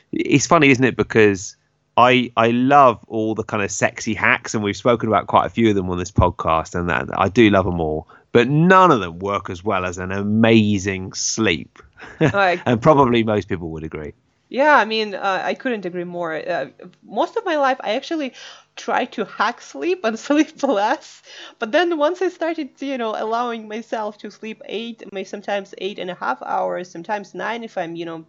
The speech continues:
Speaker 2: getting down with something, uh, everything kinda started to get better and better and better, especially my mental health. That's the biggest
Speaker 1: Yeah.
Speaker 2: difference I noticed.
Speaker 1: Yeah, yeah, definitely, yeah.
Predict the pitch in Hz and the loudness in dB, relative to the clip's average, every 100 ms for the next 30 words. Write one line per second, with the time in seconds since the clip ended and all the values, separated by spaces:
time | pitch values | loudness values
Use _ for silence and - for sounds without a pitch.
0 | - 175 160 156 147 156 156 175 185 156 | -10 -8 -8 -12 -16 -12 -8 -6 -8 -12
1 | - 143 151 160 156 - - - - - | -16 -16 -16 -16 -16 -16 -20 -20 -14 -2
2 | 185 - - 240 359 403 370 359 302 311 | -2 -2 -6 -10 -10 -6 -8 -6 -8 -4
3 | 277 247 214 - - - 214 226 277 _ | -2 -2 -4 -8 -14 -16 -14 -12 -14 _
4 | 202 208 180 170 208 202 165 165 185 180 | -12 -12 -8 -8 -8 -12 -10 -8 -8 -8
5 | 170 214 180 - 254 330 254 170 165 170 | -8 -8 -10 -12 -12 -10 -8 -8 -8 -10
6 | 170 147 - - 147 - 175 _ 180 165 | -10 -16 -12 -12 -12 -10 -10 _ -16 -14
7 | 165 - 160 101 107 139 139 127 - _ | -14 -14 -6 -4 -4 -6 -12 -14 -20 _
8 | _ _ _ _ _ - 110 110 113 107 | _ _ _ _ _ -10 -4 0 0 -2
9 | 104 - 110 104 - 110 107 104 92 92 | -4 -4 -2 -4 -2 -4 -2 -4 -4 -6
10 | 95 104 101 | -2 2 2